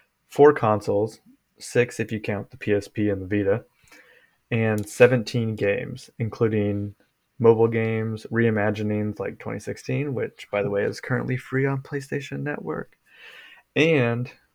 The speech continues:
the June twenty twenty-one release, Rift Apart, for the P S five. Anyway, that's just all fun information stuff. Ratchet is a bipedal feline humanoid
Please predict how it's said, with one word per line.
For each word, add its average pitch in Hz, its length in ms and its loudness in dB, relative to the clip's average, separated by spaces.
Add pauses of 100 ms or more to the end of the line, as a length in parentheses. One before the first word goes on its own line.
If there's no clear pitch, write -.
the 110 80 -2
June 113 400 2
twenty 113 280 -4
twenty-one 110 840 0
release, 98 680 -2
Rift 104 320 0
Apart, - 420 -4
for 113 160 -6
the 107 60 -4
P 110 100 -8
S 107 140 -4
five. - 220 -12 (300)
Anyway, 131 280 4
that's 135 260 4
just 131 160 -4
all 110 120 2
fun 107 260 -4
information 107 500 -8
stuff. - 240 -14 (840)
Ratchet 131 520 2 (260)
is 113 180 2
a 101 100 0
bipedal 123 920 4 (220)
feline 107 760 0
humanoid 107 840 0